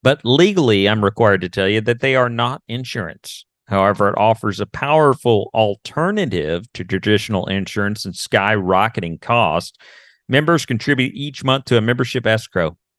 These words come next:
Literally, I say this every week. That's literally how simple it is. Then eligible medical needs are then shared from that escrow account.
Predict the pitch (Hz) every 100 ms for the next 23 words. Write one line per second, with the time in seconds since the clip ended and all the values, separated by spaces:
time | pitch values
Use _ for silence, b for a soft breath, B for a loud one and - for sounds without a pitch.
0 | _ 104 113 143 127 107 107 107 113 95
1 | 87 - 104 104 113 98 98 - 101 -
2 | - _ 92 101 123 135 127 117 107 -
3 | 107 90 85 71 58 B B B B _
4 | 110 131 131 156 160 127 127 120 127 127
5 | 120 113 104 104 104 101 - 139 160 -
6 | 98 92 90 - 95 87 - 87